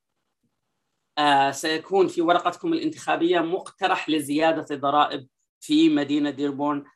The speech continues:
طرحت في فيديو، آه، هذا الصباح عنه عندما استضافني الأستاذ، آه، حسين هاشم للتحدث عن الانتخابات. ف، آه، استض-، آه، اصطفينا في، آه،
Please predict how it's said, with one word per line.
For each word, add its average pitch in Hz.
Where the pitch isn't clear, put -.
طرحت -
في 131
فيديو، 147
آه، 135
هذا 147
الصباح 143
عنه 139
عندما 143
استضافني 139
الأستاذ، 147
آه، 131
حسين 147
هاشم 143
للتحدث 156
عن 131
الانتخابات. 135
ف، -
آه، -
استض-، 151
آه، 131
اصطفينا 156
في، 135
آه، 131